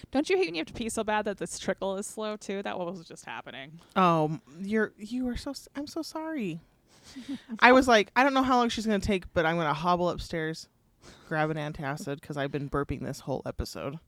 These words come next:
Speaker 1: Yeah, are
Speaker 2: I'm
Speaker 1: you
Speaker 2: tired of
Speaker 1: okay? Are you,
Speaker 2: muting
Speaker 1: you're
Speaker 2: it.
Speaker 1: not feeling good, you said. What's going on with you? You're just not feeling good?
Speaker 2: I'm just burping. Also, my back hurts, so. And then I
Speaker 1: But
Speaker 2: was like, "Well, I better hobble over to the bathroom."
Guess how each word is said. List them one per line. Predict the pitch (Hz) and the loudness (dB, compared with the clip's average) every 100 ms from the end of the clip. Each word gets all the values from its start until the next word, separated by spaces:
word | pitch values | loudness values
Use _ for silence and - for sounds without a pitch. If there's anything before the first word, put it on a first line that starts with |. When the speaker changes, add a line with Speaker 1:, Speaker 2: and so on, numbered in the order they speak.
| _ _ | _ _
Speaker 1:
Yeah, | - 233 | -6 -4
are | 190 | -2
Speaker 2:
I'm | |
Speaker 1:
you | 190 | 0
Speaker 2:
tired | 156 156 | 0 0
of | |
Speaker 1:
okay? | 160 | 0
Are | 165 | 0
you, | |
Speaker 2:
muting | 156 143 | 2 0
Speaker 1:
you're | 233 | 0
Speaker 2:
it. | |
Speaker 1:
not | 247 262 | 0 0
feeling | 202 202 214 | 0 -2 -4
good, | 165 127 143 | -6 -6 -8
you | 160 | -10
said. | - 151 147 | -8 -8 -6
What's | 165 175 | -8 -8
going | 180 180 | -8 -6
on | 180 175 | -6 -10
with | 170 | -10
you? | - | -10
You're | 139 156 | -10 -10
just | 170 - | -14 -14
not | 180 | -14
feeling | - 156 180 | -10 -8 -8
good? | 208 233 240 226 - _ | -8 -8 -10 -12 -20 _
Speaker 2:
I'm | - | -10
just | 202 202 | -8 -4
burping. | 196 254 196 147 165 | -4 -2 -4 -4 -6
Also, | 170 175 190 | -4 -4 -4
my | 165 | -6
back | 160 160 | -6 -8
hurts, | - 120 - | -8 -12 -12
so. | - 87 131 160 - - - - - - _ _ | -14 -12 -12 -14 -18 -20 -20 -20 -20 -20 _ _
And | 196 185 | -2 0
then | |
I | 175 | 2
Speaker 1:
But | |
Speaker 2:
was | 170 | 0
like, | 170 160 196 _ _ - | 0 -4 -6 _ _ -6
"Well, | 185 214 | -4 -2
I | - 180 | -4 -4
better | 190 185 | -2 -4
hobble | - 175 185 190 | -4 -6 -4 -4
over | 185 | -4
to | 170 | -6
the | 165 | -6
bathroom." | 185 196 - 120 165 | -6 -6 -8 -10 -10